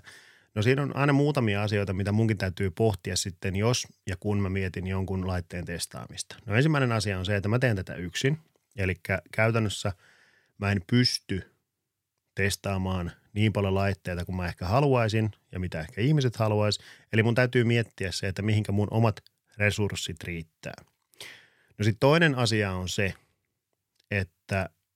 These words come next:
mun täytyy myös pohtia se, että mistä mä saan laitteita testiin. Koska ei se ole aina sanottua, että jos mä laitan jollekin valmistajalle, jos mulla ylipäätään on jonkin valmistajan,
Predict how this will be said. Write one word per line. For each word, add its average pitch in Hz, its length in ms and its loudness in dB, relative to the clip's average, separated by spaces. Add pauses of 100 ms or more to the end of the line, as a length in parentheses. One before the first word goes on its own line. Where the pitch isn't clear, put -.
(140)
mun 101 120 -2
täytyy 95 340 -2
myös 98 200 -2 (460)
pohtia 98 360 -4
se, 98 280 0
että - 460 -6
mistä 107 220 -2
mä 104 100 0
saan 139 240 2
laitteita 85 500 -6
testiin. - 520 -10
Koska - 280 -4
ei 110 80 4
se 131 120 2
ole 131 120 4
aina 127 120 0
sanottua, 110 500 -2
että 92 240 -6 (320)
jos 107 100 0
mä 104 80 2
laitan 101 240 2
jollekin 98 340 -4
valmistajalle, 92 720 -4 (760)
jos 123 200 6
mulla 113 200 2
ylipäätään 110 600 2
on 127 200 4
jonkin 101 320 0
valmistajan, 95 760 -2